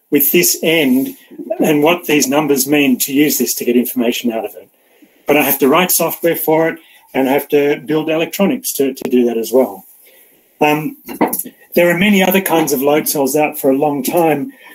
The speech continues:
but then this one, this one came out from Rock Exotica. Um, and look, I had a little bit to do with that as well. Rock Thompson from Rock Exotica is a genius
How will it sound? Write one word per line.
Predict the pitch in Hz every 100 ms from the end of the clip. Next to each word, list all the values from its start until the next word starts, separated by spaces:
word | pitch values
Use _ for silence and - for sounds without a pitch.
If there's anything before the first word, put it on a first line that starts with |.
| -
but | 165
then | 196 196 185
this | 196 -
one, | 208 180 156 -
this | 180 -
one | 175
came | 131 147 151
out | 151
from | - 143
Rock | 139 135
Exotica. | 120 131 135 147 180 196 - _ _ _ _ -
Um, | 156 165
and | 180 175 185
look, | 196 190
I | 196
had | 196 180
a |
little | 170 180
bit | 165 -
to | 135
do | 151 151
with | 143 -
that | 156 147
as | 127
well. | 139 160
Rock | 160 165 -
Thompson | 151 147 - 156
from | - 139
Rock | 143 135
Exotica | 123 147 147 139
is | 127
a | 127
genius | - 180 160 117 - -